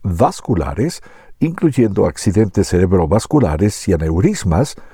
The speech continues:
tumores cerebrales simples y directos, hasta tumores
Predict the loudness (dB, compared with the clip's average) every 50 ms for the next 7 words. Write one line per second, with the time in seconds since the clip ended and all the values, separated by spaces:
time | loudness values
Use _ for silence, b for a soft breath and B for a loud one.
0 | B B B B -2 0 0 2 2 0 0 0 -2 -2 -4 -2 0 0 2 2
1 | 2 0 -2 -2 -2 -4 -4 -4 -2 0 0 0 0 0 -4 -6 -4 -2 -2 -2
2 | -2 0 0 2 2 2 0 -2 -2 -2 -2 -2 -4 -10 B B B B B B
3 | -6 -6 -4 -6 -6 -6 -4 -4 -2 -2 0 0 0 0 -2 -4 -10